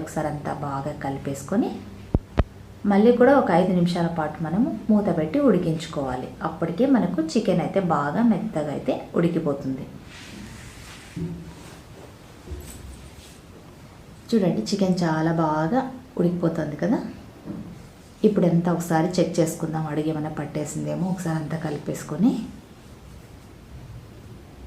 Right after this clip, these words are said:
అడుగేం పట్టేయలేదు. మీకు సరిపోతుంది అనుకుంటే గ్రేవీ ఇంతే ఉంచుకోండి, లేదంటే ఇంకొంచెం ఎగిరించుకోవచ్చు, ఎగరబెట్టేసుకోవచ్చు. ఇప్పుడు దీంట్లోకి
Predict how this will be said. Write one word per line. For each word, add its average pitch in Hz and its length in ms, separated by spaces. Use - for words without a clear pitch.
అడుగేం 175 420
పట్టేయలేదు. 147 600
మీకు 196 180
సరిపోతుంది 175 460
అనుకుంటే 180 340
గ్రేవీ 175 300
ఇంతే 170 240
ఉంచుకోండి, 143 400
లేదంటే 151 320
ఇంకొంచెం 208 380
ఎగిరించుకోవచ్చు, 147 720
ఎగరబెట్టేసుకోవచ్చు. 147 840
ఇప్పుడు 156 220
దీంట్లోకి 147 340